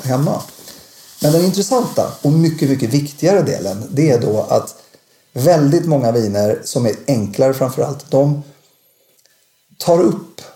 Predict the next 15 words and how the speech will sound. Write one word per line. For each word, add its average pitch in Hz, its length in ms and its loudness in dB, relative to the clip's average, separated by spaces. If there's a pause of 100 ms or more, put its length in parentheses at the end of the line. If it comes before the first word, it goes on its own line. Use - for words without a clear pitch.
(160)
aromer 156 680 2
från 120 420 0 (240)
sin 127 220 -2
omgivning. 123 840 0
De, 131 400 0
speciellt 143 500 0
om 127 100 0
man, 117 320 -2
man 120 180 0 (100)
är 120 140 0 (160)
vid 113 320 -4
växtplatsen 113 800 -4
eller 98 160 -4
nära 117 500 -2
det, 101 260 -6